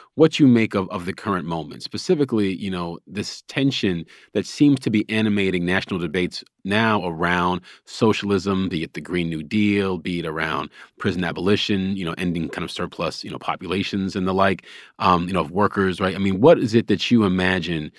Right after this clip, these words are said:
to be the role of your administration and your city in shaping and bumping up against this national conversation? And, and do you pl-, pay any credence at all to the notion that somehow it's possible to advance as a kind of political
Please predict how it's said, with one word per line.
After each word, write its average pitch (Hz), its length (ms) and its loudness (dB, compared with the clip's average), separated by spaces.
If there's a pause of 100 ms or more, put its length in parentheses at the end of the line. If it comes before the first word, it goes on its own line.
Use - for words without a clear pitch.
(280)
to 113 120 0
be 92 500 2
the 92 160 -2
role 95 500 4
of 90 280 -4
your 113 540 6
administration 95 680 -2
and 87 160 -2
your 92 180 0
city 95 480 0 (360)
in 95 360 4
shaping 123 640 4
and 90 160 0
bumping 95 320 -2
up 80 120 -8
against 110 340 2
this 127 160 0
national 127 380 2
conversation? 131 720 0 (340)
And, 139 140 8
and 139 160 8
do 175 100 8
you 170 280 6
pl-, - 300 0
pay 143 220 4
any 143 300 8
credence 135 440 4
at 120 120 6
all 123 260 8
to - 140 0
the 107 80 2
notion 104 340 2
that 95 140 -2
somehow 90 540 0 (320)
it's 113 120 -2
possible 117 600 2
to 117 180 -4
advance 101 600 0 (120)
as 107 200 2
a 92 180 2
kind 101 260 -6
of - 80 -18
political 107 760 2